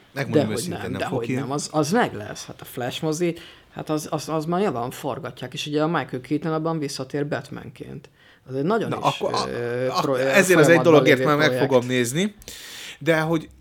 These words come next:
Speaker 1: ö,
Speaker 2: Hetven
Speaker 1: én
Speaker 2: éves
Speaker 1: szerintem
Speaker 2: Batman, tök jó lesz.
Speaker 1: Ugye ezt a Batman projektet Ben Affleck-kel elkezdték, ő kiszállt, mert,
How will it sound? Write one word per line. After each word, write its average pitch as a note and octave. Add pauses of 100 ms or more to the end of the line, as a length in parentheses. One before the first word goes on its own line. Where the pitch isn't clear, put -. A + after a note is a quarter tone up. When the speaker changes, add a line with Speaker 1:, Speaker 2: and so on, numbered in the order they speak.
(220)
Speaker 1:
ö, D3+
Speaker 2:
Hetven -
Speaker 1:
én C3
Speaker 2:
éves B2+
Speaker 1:
szerintem C3
Speaker 2:
Batman, C3+
tök C#3+
jó C#3
lesz. D3
Speaker 1:
Ugye E3+
ezt C4+
a E3+
Batman D3+
projektet B2+
Ben C#3
Affleck-kel G#2
elkezdték, G3
ő G2+
kiszállt, G#2+
mert, F#2